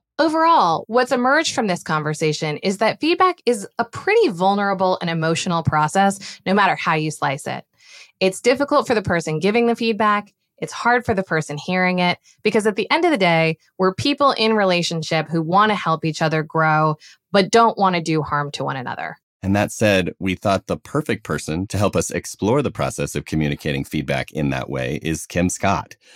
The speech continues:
Speaker 2: the author of what's basically the holy grail of modern feedback practice, the book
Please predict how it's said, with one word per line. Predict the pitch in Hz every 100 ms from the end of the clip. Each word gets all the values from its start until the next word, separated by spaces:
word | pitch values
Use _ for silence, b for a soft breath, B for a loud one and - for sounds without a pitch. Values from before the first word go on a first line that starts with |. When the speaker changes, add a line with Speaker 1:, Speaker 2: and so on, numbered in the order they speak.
| b -
Speaker 2:
the | 85
author | 87 85 92
of | 71 78
what's | 78 -
basically | 107 131 98 95
the | 78 71
holy | 101 90 71
grail | - 113 127 107
of | 76
modern | 78 73 69
feedback | 67 78 69 65 -
practice, | 69 - 73 71 - b b
the | 98
book | 85 85 -